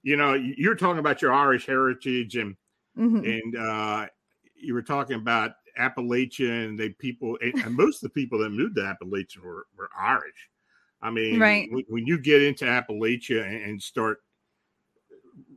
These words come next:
Speaker 1: going deep into the customs, the music, the, the folklore, it, it
Speaker 2: Mm-hmm.
Speaker 1: all goes back to the old world, you know?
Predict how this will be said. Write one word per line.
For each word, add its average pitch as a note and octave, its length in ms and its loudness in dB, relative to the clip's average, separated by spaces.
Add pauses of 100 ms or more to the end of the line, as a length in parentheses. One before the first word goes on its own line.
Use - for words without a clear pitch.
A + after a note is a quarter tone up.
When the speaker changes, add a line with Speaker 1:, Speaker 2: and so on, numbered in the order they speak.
(760)
Speaker 1:
going C3+ 400 4
deep C#3 280 2
into A#2 220 -4
the G#2 120 -2
customs, A#2+ 760 -4
the F#2+ 80 -6
music, A#2 580 0 (240)
the, G2 760 -10 (640)
the - 100 -12
folklore, F#2+ 760 2 (680)
it, D#3+ 200 2
it A3 140 6
Speaker 2:
Mm-hmm. A3 240 2 (140)
Speaker 1:
all E3 200 2
goes C3 200 4
back A2 380 0
to G2 400 0 (540)
the G#2 100 -2
old E3+ 220 0
world, D#2 320 -6
you G#2 140 -8
know? F#2 160 -10